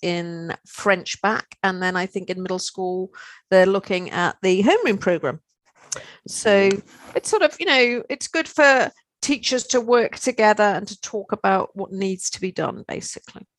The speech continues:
Speaker 2: Yeah, yeah, yeah. Um, and so, as many people know, especially tenth grade, uh, right now it's I B induction. Uh, their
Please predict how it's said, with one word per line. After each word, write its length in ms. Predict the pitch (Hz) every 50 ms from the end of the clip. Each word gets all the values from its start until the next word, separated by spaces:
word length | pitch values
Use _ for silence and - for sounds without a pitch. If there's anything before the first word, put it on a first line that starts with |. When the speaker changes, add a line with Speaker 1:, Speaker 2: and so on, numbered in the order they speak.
| _ _ _ _ _ _ _ _ _ - -
Speaker 2:
Yeah, 180 | - 107 110 107
yeah, 260 | 104 104 104 104 104
yeah. 100 | 104 104 - - _ _ _ _ _ _ _ _ - _ _ -
Um, 220 | - 110 110 98 -
and 140 | - 147
so, 520 | - - 127 117 110 101 82 - - - - _ _ - - 92
as 220 | - 95 113 107 104
many 200 | 113 113 110 110
people 300 | 110 - 113 - 104 104
know, 280 | 104 104 101 101 101
especially 680 | 101 98 101 - 104 101 - 101 95 95 92 90 - - _
tenth 280 | - 101 98 95 - -
grade, 360 | - 95 87 90 90 90 92 - -
uh, 280 | 92 92 85 82 87 - - _ _ _ _ -
right 220 | 113 113 110 104
now 340 | 110 104 104 101 98 101 98
it's 220 | - - - -
I 200 | - - 95 98
B 180 | 98 101 95 71
induction. 840 | 85 92 - 104 107 107 - - - 104 95 90 90 90 90 92 - -
Uh, 240 | - 90 87 87 - - -
their 340 | 113 113 104 104 98 101